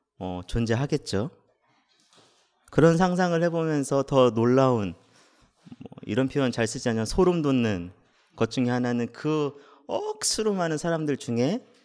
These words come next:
윤성원이라고 하는 사람은 오로지 나 한 명이라고 하는 거죠. 그 지나온 수많은 시간 속에서의 사람들 속에서도, 그리고 주님이 언제 오실지 모르겠지만, 앞으로 주어지는 수많은 시간들 속에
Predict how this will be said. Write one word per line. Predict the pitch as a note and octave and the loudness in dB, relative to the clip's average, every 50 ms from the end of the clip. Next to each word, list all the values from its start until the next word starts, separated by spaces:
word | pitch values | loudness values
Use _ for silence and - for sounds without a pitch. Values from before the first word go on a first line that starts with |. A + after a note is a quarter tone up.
| _ _ - | _ _ -4
윤성원이라고 | G#2+ G#2+ A2+ G#2+ - - C3 B2+ B2+ B2+ B2 A2+ A2+ A2 G#2 A2 | -2 -2 0 0 2 2 2 4 4 2 2 2 2 0 0 0
하는 | A2 G#2+ G#2+ | 0 0 0
사람은 | A2 A#2 A#2+ A#2 A2 G#2+ G#2+ A2+ A#2+ B2 - - _ | -2 -2 -2 0 -2 -2 -2 -2 -4 -6 -8 -8 _
오로지 | F#2 F#2+ F#2+ G#2+ G2+ - - G#2+ G#2 G2 | -6 -4 -2 -4 -4 -4 -6 -8 -8 -6
나 | F2+ E2 | -6 -8
한 | E2+ - C3+ C#3+ | -6 -4 -4 -2
명이라고 | C#3 B2 G#2 F#2 E2 - _ _ G2 F#2 F#2 F2+ F2 | 0 -2 -2 -4 -6 -10 _ _ -10 -8 -8 -6 -6
하는 | F#2 F#2 G2+ G2 | -8 -8 -8 -10
거죠. | E2+ D#2 - - - _ _ _ _ _ _ _ _ _ _ _ _ _ _ _ _ _ _ _ _ - | -12 -14 -16 -20 -20 _ _ _ _ _ _ _ _ _ _ _ _ _ _ _ _ _ _ _ _ -8
그 | - B2 A2+ | -6 -4 -4
지나온 | - - - A2+ A#2 A#2+ A#2+ A#2+ A#2+ A#2 | -4 -4 -4 -2 0 0 2 0 0 -2
수많은 | - - - - - G3 G#3 G#3 G3+ G3+ F#3+ F3+ F3 E3 D#3+ | -4 -8 -10 -10 -10 -10 -8 -8 -6 -4 -2 -2 -2 -2 -4
시간 | D#3+ - E3 D#3 D#3 D#3 | -6 -6 -4 -4 -4 -4
속에서의 | C#3+ - - C3 A#2+ B2 A#2+ A#2+ A2+ - A#2+ A2+ A2 | -4 -4 -6 -4 -2 -2 -2 -2 -4 -4 -2 -2 -2
사람들 | G#2 - C3 B2 B2+ B2 A#2 G2+ G2+ F#2 F2+ | -2 -2 -4 -2 -2 -2 -2 -2 -4 -4 -6
속에서도, | - - - G#2+ A2+ A2 - G2+ F#2 - F#2+ F#2 - _ _ _ _ _ - - - _ - | -8 -10 -4 -2 -2 -2 -2 -4 -8 -8 -8 -10 -10 _ _ _ _ _ -20 -20 -20 _ -4
그리고 | - A2 A2 G#2 A2 A#2+ B2 C3 B2+ - | 0 0 0 2 4 4 4 2 2 -2
주님이 | - - B2 B2 A#2+ A#2 | -2 -2 0 2 2 2
언제 | G#2+ G#2 G#2+ A2 A#2+ | 2 0 0 0 0
오실지 | A#2 A2+ A2 - B2 G#2+ - G#2+ | -2 -2 -2 -2 -4 -4 -4 -4
모르겠지만, | G#2 G2 G2 G#2 G#2 A2 G2+ - - G#2+ G#2 G#2 A2+ A#2 - - - | -4 -2 -2 0 0 0 -2 -2 -4 -4 -2 0 0 0 -2 -4 -4
앞으로 | - F#2+ F#2+ - - C3 B2 A#2 | -4 -4 -4 -2 -2 -2 0 0
주어지는 | A2 - - A#2 A2+ A#2 A2+ A2 A2+ G#2 | -2 -4 -4 -2 0 0 0 0 -4 -6
수많은 | G#2+ - - - F#3+ G3 F3+ F3 E3+ D#3+ D3+ | -6 -8 -8 -8 -6 -6 -4 -4 -4 -6 -6
시간들 | - - - - D#3+ D#3 D3+ C#3+ C#3+ | -6 -8 -8 -6 -6 -6 -4 -6 -6
속에 | - - C3 B2 B2+ B2 B2 B2 | -6 -6 -4 -2 -2 -2 -2 -4